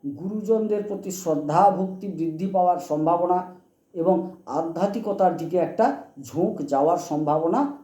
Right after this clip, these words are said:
দেখা যাচ্ছে। এরপরে চলে আসি দৃষ্টি। তাহলে কর্কট রাশি সাপেক্ষে চতুর্থে বৃহস্পতির পঞ্চম দৃষ্টি পড়ছে। এখান থেকে আমরা কি কি আলোচনা করে থাকি? গৃহসুখ,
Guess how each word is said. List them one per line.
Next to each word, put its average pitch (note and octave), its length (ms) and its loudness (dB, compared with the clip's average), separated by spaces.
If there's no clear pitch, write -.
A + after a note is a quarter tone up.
দেখা C3 380 0
যাচ্ছে। - 440 -12
এরপরে B3+ 400 8
চলে A3+ 180 4
আসি B3 440 4
দৃষ্টি। G3 440 -6
তাহলে A3+ 520 6
কর্কট A3 420 2
রাশি A#3+ 240 4
সাপেক্ষে A#3 540 0
চতুর্থে A#3+ 560 2
বৃহস্পতির G#3 640 -2
পঞ্চম E3+ 420 0
দৃষ্টি A2 360 -12
পড়ছে। - 280 -18
এখান A#3+ 200 6
থেকে B3+ 180 2
আমরা A#3+ 220 4
কি A3+ 160 -4
কি A#3 160 -2
আলোচনা G3 400 0
করে A3+ 200 -2
থাকি? A3 300 -10
গৃহসুখ, A#3 640 6